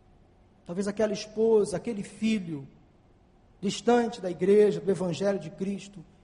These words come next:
está dando sinais de melhora. Valorize. "Ah, pastor, mas são pequenas atitudes." Valorize. São pequenos gestos. São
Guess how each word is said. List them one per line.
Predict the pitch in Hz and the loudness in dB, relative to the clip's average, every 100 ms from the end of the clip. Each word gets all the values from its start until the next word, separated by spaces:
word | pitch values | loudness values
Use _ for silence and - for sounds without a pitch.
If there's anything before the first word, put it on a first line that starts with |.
| _ _ _ | _ _ _
está | - 226 | 0 2
dando | 226 254 | 4 2
sinais | - 277 226 226 226 185 143 - - | 0 -4 -2 0 0 -2 -8 -12 -16
de | 147 196 | -8 -4
melhora. | 196 175 180 190 165 143 | -4 -2 0 2 0 -4
Valorize. | 240 285 285 277 302 220 180 143 - _ _ _ _ _ _ _ _ - | -6 -4 2 4 4 0 -10 -16 -20 _ _ _ _ _ _ _ _ -10
"Ah, | |
pastor, | 214 233 254 | -4 -2 -2
mas | 247 233 | -2 -2
são | 277 | -4
pequenas | 269 - 320 277 | -4 0 0 0
atitudes." | 254 - - 269 214 180 - - - | -4 -8 0 0 0 -6 -16 -20 -18
Valorize. | 151 254 294 285 294 330 269 240 185 _ _ _ _ _ _ _ _ _ _ | -6 -2 -2 0 0 -2 -4 -12 -14 _ _ _ _ _ _ _ _ _ _
São | - 269 | -4 0
pequenos | 277 - 311 294 | 0 2 2 2
gestos. | 170 226 285 277 - 165 - - - _ _ _ _ _ _ _ _ _ _ _ _ | 0 0 -2 -6 -12 -18 -20 -20 -20 _ _ _ _ _ _ _ _ _ _ _ _
São | - - 269 277 247 | -16 -2 0 0 -4